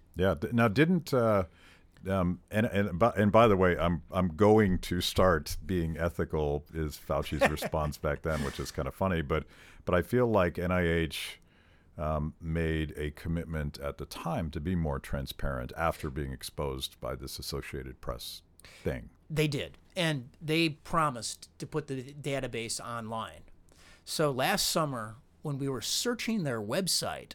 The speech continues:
Speaker 2: for a couple of weeks for this database, 'cause I read the press reports, it's supposed to be online. We're searching for it. We can't find it. And so by September, we filed the Freedom of Information Act request for it because it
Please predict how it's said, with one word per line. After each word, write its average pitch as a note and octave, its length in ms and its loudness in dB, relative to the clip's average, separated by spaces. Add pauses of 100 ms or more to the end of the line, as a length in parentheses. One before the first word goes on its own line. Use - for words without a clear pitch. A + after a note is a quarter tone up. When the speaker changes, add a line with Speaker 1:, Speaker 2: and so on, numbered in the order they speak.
(120)
Speaker 2:
for C3+ 120 -6
a A2 40 -8
couple F#3+ 280 0
of D#3+ 80 2
weeks D3+ 300 -2 (140)
for D#3+ 200 -2
this D3+ 240 -2
database, C3 680 -4
'cause D3 100 -8
I F3+ 80 4
read A3 180 4
the G3+ 60 0
press G#3 300 -2
reports, - 440 -8
it's F3 140 0
supposed E3+ 360 0
to F3 60 -4
be E3 140 0
online. E3+ 480 -4
We're G3 160 2
searching G#3+ 380 -2
for B2+ 200 -8
it. - 120 -12
We F3 100 -4
can't - 480 -8
find G3 260 -2
it. - 200 -10 (500)
And C#3+ 100 -4
so D#3+ 140 2
by C#3+ 140 2
September, G#3 560 0
we C#3+ 160 -2
filed C#3+ 320 -2
the C3+ 80 -8
Freedom D#3 280 -2
of C3+ 120 -4
Information B2+ 520 -6
Act A#2 240 -6
request A#2+ 440 -8
for A#3 460 -2
it B2+ 200 -8
because D3+ 300 -6
it - 80 -12